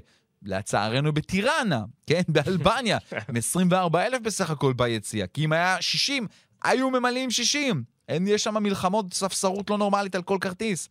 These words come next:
Speaker 1: על הדבר הזה, רומא בשגעת, באמת בשגעת, להשיג את התואר הזה, ואם מוריניו ישיג אותו, זה באמת ישים אותו במקום מאוד מאוד גבוה, אה, על האולימפוס.
Speaker 2: אגב,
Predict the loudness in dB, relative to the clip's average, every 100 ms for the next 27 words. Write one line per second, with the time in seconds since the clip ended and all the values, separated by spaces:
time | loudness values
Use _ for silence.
0 | _ -20 _ -4 -2 2 2 2 0 -2
1 | -2 -2 0 2 0 0 -2 -2 -2 -4
2 | -6 -6 0 0 0 -4 -4 0 0 0
3 | 0 -2 -2 -2 0 0 0 -2 _ -20
4 | -20 _ -4 -4 -4 -4 -4 -6 -2 0
5 | 0 -2 -2 0 0 0 0 0 0 -2
6 | -2 -2 -2 -2 -2 -2 0 -2 -2 -6
7 | -4 -2 -2 -2 -2 -4 -4 -10 -8 -8
8 | -6 -8 -4 -2 -2 -2 -4 -4 -2 -4
9 | -4 _ _ -12 -6 -4 -2 0 0 -2
10 | -6 -8 -10 -12 -14 _ -20 _ _ _
11 | -4 -2 -2 -2 -4